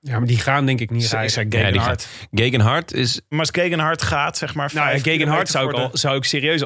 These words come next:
Speaker 1: kijk, die jongen heeft gewoon de Giro gewonnen, hè.
Speaker 2: Dan
Speaker 1: Dan
Speaker 2: ga je
Speaker 1: kunnen
Speaker 2: toch
Speaker 1: we
Speaker 2: niet
Speaker 1: van alles
Speaker 2: Ja, maar even verplaatsen gewoon. Je moet iets kiezen als,
Speaker 3: Ja.
Speaker 2: eh, als, eh,
Speaker 1: Ja,
Speaker 2: Pogacar.
Speaker 1: nee, ik zou ook,
Speaker 2: Als hij gaat rijden, ga je toch niet achteraan
Speaker 1: nee, ik zou in
Speaker 2: rijden?
Speaker 1: eerste instantie,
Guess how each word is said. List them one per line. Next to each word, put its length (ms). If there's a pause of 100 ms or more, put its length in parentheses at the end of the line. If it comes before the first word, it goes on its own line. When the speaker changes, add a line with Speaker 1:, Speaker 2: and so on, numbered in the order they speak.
Speaker 1:
kijk, 280
die 80
jongen 200
heeft 160
gewoon 160
de 160
Giro 260
gewonnen, 300
hè. 60
Speaker 2:
Dan 80
Speaker 1:
Dan 40
Speaker 2:
ga 60
je 60
Speaker 1:
kunnen 180
Speaker 2:
toch 80
Speaker 1:
we 40
Speaker 2:
niet 60
Speaker 1:
van 80
alles 280 (140)
Speaker 2:
Ja, 180
maar 260
even 400
verplaatsen 480
gewoon. 180
Je 80
moet 260
iets 320
kiezen 480
als, 220
Speaker 3:
Ja. 460
Speaker 2:
eh, 60
als, 320
eh, 60
Speaker 1:
Ja, 60
Speaker 2:
Pogacar. 500
Speaker 1:
nee, 80
ik 60
zou 140
ook, 120
Speaker 2:
Als 240
hij 140
gaat 180
rijden, 320
ga 100
je 60
toch 140
niet 100
achteraan 240
Speaker 1:
nee, 80
ik 60
zou 140
in 40
Speaker 2:
rijden? 200
Speaker 1:
eerste 140
instantie, 340